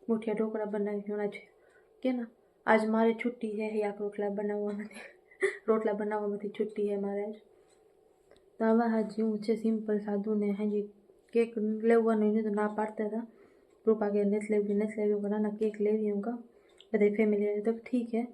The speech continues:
તો કેક હે ને મુઠિયા ઢોકળા, બધા સિમ્પલ તો બર્થડે હે. આવી બર્થડે જ્યારે ફેમિલી હારી હોય ને, પરિવાર હારી, ત્યારે મજા આવે.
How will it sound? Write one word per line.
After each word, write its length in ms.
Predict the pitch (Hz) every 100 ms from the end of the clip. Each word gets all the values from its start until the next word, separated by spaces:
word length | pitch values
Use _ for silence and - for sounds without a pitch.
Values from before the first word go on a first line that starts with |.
| - _ _
તો 80 | 214
કેક 260 | 208 233 233
હે 120 | 240
ને 140 | 233 220
મુઠિયા 460 | 214 202 208 208
ઢોકળા, 300 | 202 208 208
બધા 240 | 214 214 214
સિમ્પલ 500 | 214 220 214 214 208
તો 240 | 202 208
બર્થડે 360 | 202 208 190 208
હે. 140 | 208 226 - - _ -
આવી 200 | 202 208
બર્થડે 320 | 202 208 214
જ્યારે 180 | 214 202
ફેમિલી 400 | 220 220 240 247
હારી 200 | 233 233
હોય 180 | 226 233
ને, 160 | 226 226 - _ _ _ _ _ _ _
પરિવાર 360 | 220 214 220 214
હારી, 160 | 214 208
ત્યારે 200 | 208 202
મજા 260 | 202 214
આવે. 180 | 202 214